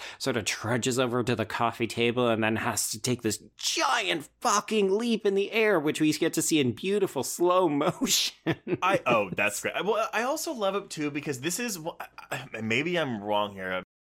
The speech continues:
Speaker 2: definitive statement, but it's really the only time in the franchise where we've seen a killer unmasked literally and metaphorically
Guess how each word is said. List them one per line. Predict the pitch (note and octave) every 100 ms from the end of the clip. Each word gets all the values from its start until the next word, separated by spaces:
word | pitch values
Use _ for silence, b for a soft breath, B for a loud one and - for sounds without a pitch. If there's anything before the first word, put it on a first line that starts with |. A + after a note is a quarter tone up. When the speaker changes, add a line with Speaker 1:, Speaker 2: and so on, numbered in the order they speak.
| _
Speaker 2:
definitive | G2+ - G2 F#2
statement, | - G2 F#2
but | F#2+
it's | C3+ - D3+
really | B3 D4
the | G3 -
only | B2+ C#3 D3+
time | - A#2 B2
in |
the | A2+
franchise | G2 G#2+ C3 B2
where | G#2+
we've | A#2 A#2+
seen | C3+ C#3+
a |
killer | E3 - G2+ G2 G2+ B B -
unmasked | A2+ C#3 A#2+ G#2 G2+ -
literally | G#2 A#2+ B2+ B2+ B2+
and | A2+ A#2
metaphorically | G#2 F#2+ - A#2+ G#2+ G2 F#2